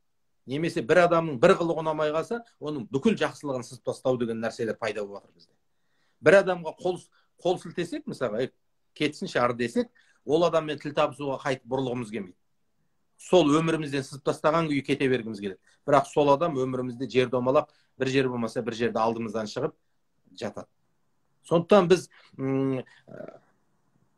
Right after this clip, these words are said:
бұзылған көңілдер болса, бүтіндеуге, ортада үзілген қарым-қатынастар болса, жалғауға тырысып жүретін болсақ, ол біздің отбасымызға да, әлеуметтік ба-, байланысымызға да, ұлт боп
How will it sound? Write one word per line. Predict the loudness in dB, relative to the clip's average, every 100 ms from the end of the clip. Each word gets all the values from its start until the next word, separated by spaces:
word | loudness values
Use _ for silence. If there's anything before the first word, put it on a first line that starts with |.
| _ _ _ _ _
бұзылған | 4 6 8 6 6
көңілдер | 2 2 0 0
болса, | 0 -4
бүтіндеуге, | -4 -4 -4 -2 -2 0 -2 -4 _ _ _ _ _ _ _ _ _ _ -2
ортада | 0 2 2 2
үзілген | 0 0 2 2
қарым-қатынастар | 2 0 0 -2 -6 -4 -4
болса, | -4 -6 -2
жалғауға | 0 2 2 2 0
тырысып | -4 -6 -6
жүретін | -4 -4 -4
болсақ, | -2 -2 -4 _ _ _
ол | -6 -4
біздің | -4 -8 0
отбасымызға | 0 0 -2 -2 -4 -4 -2 2
да, | 2 4
әлеуметтік | 4 4 2 0 -2 -6
ба-, | 2 2 2 -6
байланысымызға | 0 0 0 -4 -8 -14 -4 -2
да, | 2 0 -2 -16 _
ұлт | 0 0 0 6
боп | 6 6